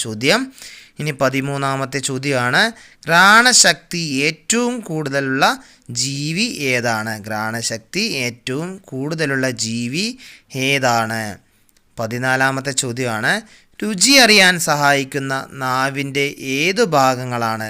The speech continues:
രുചി അറിയാൻ സഹായിക്കുന്നത് നാവിൻ്റെ ഏതു ഭാഗങ്ങളാണ്? ആ ഭാഗങ്ങളെ മൊത്തത്തിലായിട്ട് എന്തു പേരിലാണ് അറിയപ്പെടുന്നതെന്നാണ് ചോദ്യം. ഇനി പതിനഞ്ചാമത്തെ ചോദ്യമാണ്, അധിക സ്പർശനശേഷിയുള്ള ഭാഗങ്ങൾ ഏതൊക്കെയാണ്? അധിക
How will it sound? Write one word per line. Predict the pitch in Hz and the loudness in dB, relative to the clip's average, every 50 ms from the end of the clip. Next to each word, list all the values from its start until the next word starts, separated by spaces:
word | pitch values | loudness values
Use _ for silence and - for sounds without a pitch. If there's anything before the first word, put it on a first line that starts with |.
| 107 - | -10 -10
രുചി | 117 117 113 117 139 143 135 | -10 -8 -8 -6 -4 -4 -2
അറിയാൻ | 123 131 131 131 131 127 123 127 | -2 -2 -2 -2 -4 -4 -6 -6
സഹായിക്കുന്നത് | 120 117 120 127 127 120 117 123 120 120 120 147 196 233 240 - - - - - _ _ - 127 | -6 -4 -4 -4 -4 -6 -6 -8 -8 -6 -2 0 0 0 0 -4 -12 -20 -20 -20 _ _ -8 -4
നാവിൻ്റെ | 123 123 123 127 131 131 131 135 135 175 202 247 262 - _ _ _ _ _ _ - | 0 0 2 0 0 -2 -4 -2 2 2 2 2 0 -4 _ _ _ _ _ _ -8
ഏതു | 131 131 143 156 165 165 180 185 147 143 | -4 -2 0 0 0 0 -2 0 2 4
ഭാഗങ്ങളാണ്? | 135 131 127 131 131 127 123 120 117 123 123 123 | 4 4 4 2 -2 -4 -6 -4 -4 -4 -4 -4
ആ | 120 120 | -4 -2
ഭാഗങ്ങളെ | 120 123 127 131 131 131 131 127 | -2 -2 -2 -4 -4 -6 -4 -4
മൊത്തത്തിലായിട്ട് | 123 120 - - 147 139 151 139 135 131 131 135 143 127 | -6 -6 -6 -6 -6 -2 0 0 0 0 0 0 -2 -4
എന്തു | 131 147 190 175 | -2 -4 -4 -2
പേരിലാണ് | 165 139 131 127 123 127 127 123 120 117 | -2 -2 -2 -2 -2 -2 -2 -2 -2 -2
അറിയപ്പെടുന്നതെന്നാണ് | 120 123 123 123 127 127 123 127 127 123 123 123 123 120 - | -2 -4 -4 -6 -6 -8 -6 -6 -6 -6 -6 -6 -6 -6 -6
ചോദ്യം. | 120 104 101 113 135 175 214 226 - - - - - - _ _ | -6 -6 -4 -4 -4 -4 -6 -8 -12 -18 -20 -20 -20 -20 _ _
ഇനി | 147 151 127 143 | -10 -8 -4 -2
പതിനഞ്ചാമത്തെ | 131 123 131 131 127 127 127 127 139 131 127 123 117 127 131 127 - | -2 -2 0 -2 -4 -2 -2 0 0 0 0 -2 -6 -8 -8 -6 -6
ചോദ്യമാണ്, | 139 123 117 131 127 120 113 123 151 190 226 226 - _ - - - - _ - 151 156 | -6 -4 -4 -2 -2 -2 0 0 0 0 0 -2 -6 _ -20 -20 -20 -20 _ -4 -4 -4
അധിക | 160 160 - - 185 214 247 247 226 - | -2 0 -2 -2 2 4 4 4 4 4
സ്പർശനശേഷിയുള്ള | - - 190 160 147 - - - 233 233 247 240 - - 202 185 175 170 - - 175 165 160 156 151 151 - - - 123 120 | 2 2 2 2 4 4 4 6 6 6 6 4 6 6 6 6 4 4 2 0 0 0 2 2 2 2 0 -4 -4 0 2
ഭാഗങ്ങൾ | 127 127 131 131 131 131 131 131 135 156 202 247 269 262 - - - _ _ _ _ 143 143 | 4 6 4 4 2 0 -4 -4 0 2 2 2 0 -4 -10 -20 -20 _ _ _ _ -2 0
ഏതൊക്കെയാണ്? | 151 156 143 147 135 - - 139 127 120 117 113 110 110 107 104 98 - _ _ _ 113 113 | 0 2 2 0 -2 -2 -4 0 0 2 2 0 0 -4 -6 -8 -10 -12 _ _ _ -14 -12
അധിക | 107 107 120 117 117 131 | -8 -6 -8 -6 -2 0